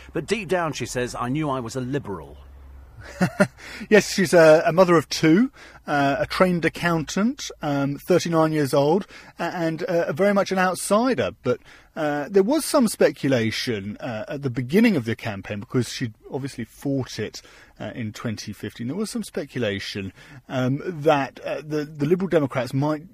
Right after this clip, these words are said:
Speaker 2: sort of, at the beginning of this campaign, thought that they might just sort of shove her to one side and bring in, parachute in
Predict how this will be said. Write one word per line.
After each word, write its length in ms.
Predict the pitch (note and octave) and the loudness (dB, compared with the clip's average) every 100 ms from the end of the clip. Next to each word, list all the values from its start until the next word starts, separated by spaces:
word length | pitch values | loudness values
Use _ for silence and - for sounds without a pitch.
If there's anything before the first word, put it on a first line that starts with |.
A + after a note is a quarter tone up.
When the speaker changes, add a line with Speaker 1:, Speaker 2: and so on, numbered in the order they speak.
| - | -14
Speaker 2:
sort 340 | - F#3+ F3+ D#3+ | -6 -2 -2 0
of, 120 | C#3+ | -2
at 60 | |
the 60 | C#3 | -2
beginning 260 | C#3 G#3 D3 | -2 -2 -2
of 40 | |
this 100 | A2 | -4
campaign, 320 | C#3+ B2+ C#3+ | -6 -4 -4
thought 220 | C3 F3 | 0 0
that 80 | F3+ | 0
they 140 | E3 D#3+ | 0 0
might 200 | E3 D#3+ | 0 -2
just 180 | D#3 | -6
sort 140 | E3+ C#3+ | -4 -6
of 100 | B2+ - - | -8 -12 -14
shove 400 | - - G3+ F3+ | -6 2 2 4
her 140 | F3 | 4
to 120 | - D3+ | 4 2
one 320 | D3+ C#3+ C#3+ | 2 2 0
side 720 | - - C4 A3 G#2 G#2+ C#3+ | -4 2 4 4 2 -4 -4
and 220 | E3 C3+ | -4 -2
bring 200 | F3+ F#3+ | 2 2
in, 200 | E3+ D3 | 2 -2
parachute 580 | - - C3 - D#3+ C3 | -4 -2 -2 0 -2 2
in 180 | D3+ | 2